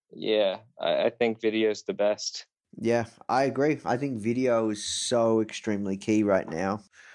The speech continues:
Speaker 2: Awesome, man. Well, look, we have to work towards wrapping up, brother. But, um, you know, I,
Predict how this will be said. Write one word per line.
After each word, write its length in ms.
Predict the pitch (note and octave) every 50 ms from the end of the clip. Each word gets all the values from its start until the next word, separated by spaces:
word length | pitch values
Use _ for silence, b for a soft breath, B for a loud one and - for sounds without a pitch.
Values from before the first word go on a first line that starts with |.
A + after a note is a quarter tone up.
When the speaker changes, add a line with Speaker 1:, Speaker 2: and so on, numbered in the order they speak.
| B B B B B
Speaker 2:
Awesome, 320 | C#4+ C#4 D4 - - D#3
man. 200 | C#3 C#3+ D#3+ F#3
Well, 100 | G3+ G#3+
look, 180 | A#3 A3+ G#3 -
we 100 | G#3 A3
have 160 | A#3 B3+ -
to 80 | - C#4
work 260 | A3 G#3 F3+ E3 -
towards 440 | - D#3+ C#3 C#3+ C#3 C3+ B2+ A2 A#2
wrapping 380 | A#2 C3 B2+ B2 - B2 A2+
up, 240 | A#2+ B2 C#3 - -
brother. 360 | - A2+ G#2 G2+ G#2 G#2 A#2
But, 440 | C3 C3+ - C#3+ C#3 C3 - - -
um, 400 | C#3+ C#3+ C#3+ C#3+ C#3 C#3+ C#3+ C#3 B B B B B B B B B B B B B
you 120 | - F#3
know, 260 | F#3 F#3 F3 E3+ D3+ -
I, 240 | - E3+ F3+ E3+ -